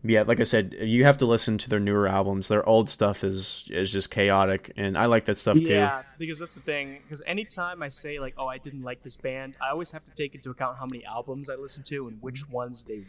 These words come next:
Speaker 2: were.
Speaker 1: They have a lot of
Speaker 2: For s-,
Speaker 1: albums.
Speaker 2: for Slipknot, I think I only listened to, like, their first two or three. I was
Speaker 1: No,
Speaker 2: like,
Speaker 1: that's what I'm saying. You have to listen to the
Speaker 2: Yeah,
Speaker 1: newer stuff.
Speaker 2: okay. I'll, I'll be willing to try them again.
Speaker 1: Yeah,
Speaker 2: I'll be
Speaker 1: the
Speaker 2: willing to try literally anything, dude. Like, I'm just, I'm a
Speaker 1: Yeah.
Speaker 2: very,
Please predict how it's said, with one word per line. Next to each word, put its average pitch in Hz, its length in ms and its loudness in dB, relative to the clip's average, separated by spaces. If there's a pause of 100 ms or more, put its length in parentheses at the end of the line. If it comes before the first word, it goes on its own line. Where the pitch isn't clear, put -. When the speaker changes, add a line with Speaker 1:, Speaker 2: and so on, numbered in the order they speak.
Speaker 2:
were. 113 320 -8 (160)
Speaker 1:
They 127 80 4
have 180 100 6
a 175 40 2
lot 131 180 8
of 120 80 8
Speaker 2:
For 113 40 6
s-, 117 40 8
Speaker 1:
albums. 107 340 0
Speaker 2:
for - 300 -4
Slipknot, 208 580 -8
I 165 40 -4
think 170 240 -12
I 151 80 -6
only 165 180 -10
listened 143 280 -10
to, 151 40 -14
like, 143 140 -12
their 120 100 -14
first - 400 -8
two 156 180 -6
or 127 60 -4
three. 143 480 -10 (180)
I 135 60 0
was 131 160 6
Speaker 1:
No, 104 100 6 (100)
Speaker 2:
like, 101 80 -4 (200)
Speaker 1:
that's 113 240 2
what 123 60 4
I'm 107 100 2
saying. 104 240 2
You 107 120 6
have 110 120 6
to 104 80 -4
listen 104 260 2
to 143 60 6
the 143 80 2
Speaker 2:
Yeah, 135 300 2
Speaker 1:
newer 98 80 0
stuff. - 220 -2
Speaker 2:
okay. 127 260 -6 (180)
I'll, 208 160 0
I'll 233 120 -6
be 285 100 -10
willing 175 260 -6
to 127 100 -18
try 117 200 -14
them 107 180 -20
again. - 240 -16
Speaker 1:
Yeah, 180 60 4
Speaker 2:
I'll 220 80 0
be 311 80 -4
Speaker 1:
the - 80 4
Speaker 2:
willing 302 180 -4
to 233 80 -12
try 208 200 -4
literally 147 480 -10 (380)
anything, 127 360 -4
dude. 110 260 -20
Like, 123 140 -6
I'm 151 160 -2
just, 196 180 -8
I'm 170 160 -2
a 104 60 -2
Speaker 1:
Yeah. 104 60 -2
Speaker 2:
very, 143 360 -6